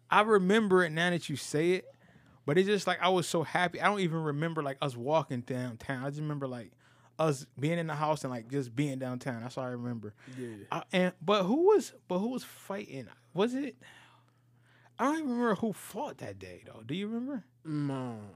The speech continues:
Speaker 2: I thought it was Stone Cold, but I don't, I can't remember
Speaker 1: I
Speaker 2: that
Speaker 1: can't
Speaker 2: one,
Speaker 1: remember.
Speaker 2: like,
Speaker 1: I don't
Speaker 2: you
Speaker 1: remember
Speaker 2: know?
Speaker 1: that one. I don't know. I don't know. I remember, 'cause that one was, like, a house show. It was, I mean, most of the shows that were in New Haven were house shows. But
Speaker 2: Yeah.
Speaker 1: that one I don't remember. It's like, eh.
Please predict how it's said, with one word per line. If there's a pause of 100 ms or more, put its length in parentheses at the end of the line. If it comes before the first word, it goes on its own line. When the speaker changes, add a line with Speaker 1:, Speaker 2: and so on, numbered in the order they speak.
(220)
Speaker 2:
I
thought
it
was
Stone
Cold,
but (240)
I
don't,
I
can't
remember
Speaker 1:
I
Speaker 2:
that
Speaker 1:
can't
Speaker 2:
one,
Speaker 1:
remember.
Speaker 2:
like,
Speaker 1:
I
don't
Speaker 2:
you
Speaker 1:
remember
Speaker 2:
know?
Speaker 1:
that
one.
I
don't
know.
I
don't
know.
I
remember, (120)
'cause
that
one
was,
like,
a
house
show.
It
was,
I
mean,
most
of
the
shows
that
were (360)
in
New
Haven
were
house
shows.
But
Speaker 2:
Yeah. (380)
Speaker 1:
that
one
I
don't
remember.
It's
like, (100)
eh.